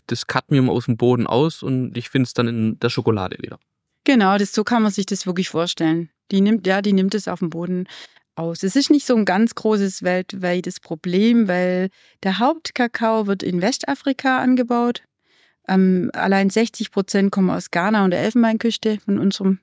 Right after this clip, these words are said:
Speaker 2: Kakao, den wir hier verwenden. Und da ist es nicht ganz so problematisch. Also die Herkunft spielt ein bisschen eine Rolle mit diesem Cadmiumgehalt.
Speaker 1: Spannend.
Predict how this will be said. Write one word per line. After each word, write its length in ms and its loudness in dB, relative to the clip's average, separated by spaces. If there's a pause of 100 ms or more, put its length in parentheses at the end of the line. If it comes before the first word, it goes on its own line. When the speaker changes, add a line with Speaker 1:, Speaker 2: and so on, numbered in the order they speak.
(140)
Speaker 2:
Kakao, 320 0
den 220 2
wir 60 2
hier 140 0
verwenden. 580 -2 (360)
Und 160 0
da 120 4
ist 120 0
es 100 0
nicht 200 2
ganz 220 2
so 80 -2
problematisch. 760 -2
Also 160 -2
die 80 0
Herkunft 320 4
spielt 220 0
ein 20 -12
bisschen 260 0
eine 100 2
Rolle 400 -2 (1160)
mit 120 -4
diesem 160 0
Cadmiumgehalt. 640 0
Speaker 1:
Spannend. 500 -8